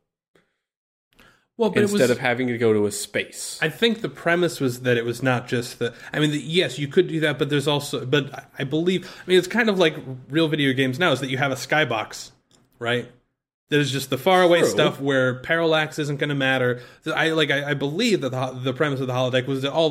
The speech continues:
Speaker 1: the up close stuff was legitimate physical stuff that was
Speaker 2: Okay.
Speaker 1: transported in.
Speaker 2: So you, so
Speaker 1: Everything
Speaker 2: you're
Speaker 1: else was
Speaker 2: cutting
Speaker 1: just kind of
Speaker 2: down on
Speaker 1: emitted, uh,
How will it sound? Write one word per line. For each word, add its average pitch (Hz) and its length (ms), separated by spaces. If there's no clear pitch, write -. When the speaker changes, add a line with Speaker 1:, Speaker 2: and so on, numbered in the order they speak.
Speaker 1:
the 127 180
up 208 180
close 147 160
stuff 127 340
was 135 260
legitimate 127 800
physical 127 380
stuff 123 200
that 151 60
was 131 80
Speaker 2:
Okay. 117 80
Speaker 1:
transported 127 420
in. 143 120
Speaker 2:
So 180 40
you, 190 160
so 175 80
Speaker 1:
Everything 185 220
Speaker 2:
you're 165 100
Speaker 1:
else 156 180
was 151 80
Speaker 2:
cutting 156 200
Speaker 1:
just 117 100
kind 135 160
of 123 60
Speaker 2:
down 135 80
on 135 60
Speaker 1:
emitted, 127 440
uh, 113 220